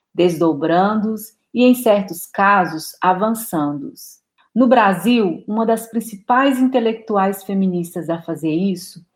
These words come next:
é, sem dúvida, a historiadora Margarete Rago,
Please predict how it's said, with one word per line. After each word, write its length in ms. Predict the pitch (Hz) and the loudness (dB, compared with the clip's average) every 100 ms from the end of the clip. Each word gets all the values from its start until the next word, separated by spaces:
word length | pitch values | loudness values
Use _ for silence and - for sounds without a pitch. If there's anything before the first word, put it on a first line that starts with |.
| _ _ - - | _ _ -20 0
é, 140 | 196 | 2
sem 340 | 196 - 277 233 | 2 2 4 4
dúvida, 760 | 202 208 196 202 220 226 226 | 2 0 -2 -2 0 -2 -4
a 140 | - 180 | -2 -2
historiadora 880 | 190 - 175 190 185 185 196 208 202 | -2 -4 -2 0 0 2 2 2 2
Margarete 680 | 185 185 180 190 214 - | 0 0 2 2 0 -4
Rago, 640 | 202 175 170 180 175 190 | -2 2 4 4 0 -8